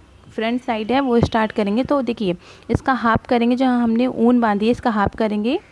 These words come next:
इसका हाफ कर कर और बीच से स्टार्ट करेंगे बनाना, ठीक है, बीच से स्टार्ट करना है। तो देखिए, यहाँ पर मैंने जो ऊन बांधी है,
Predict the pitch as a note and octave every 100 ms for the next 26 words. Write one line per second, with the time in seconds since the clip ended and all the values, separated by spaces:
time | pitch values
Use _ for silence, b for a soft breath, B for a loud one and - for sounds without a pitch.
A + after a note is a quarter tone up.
0 | - - - G#3+ G3+ A3 G#3 - D4+ -
1 | B B B G3+ G3+ A#3 - B3 A#3+ C#4+
2 | - G3 F#3 F#3+ F3+ A3+ C4 G#3 E3+ E3
3 | F3 D4+ - F4+ G#3+ A#3 B3 C4+ B3+ -
4 | A3 - A3+ G#3+ A3+ C4+ F#4+ B B B
5 | B - G#3 G3 - F#3+ G3 - - -
6 | _ _ - G#3 G3 F#3+ G3+ G3 G3+ G3
7 | A3+ G3 G3 F#3 F#3 G3 G#3+ G3+ B3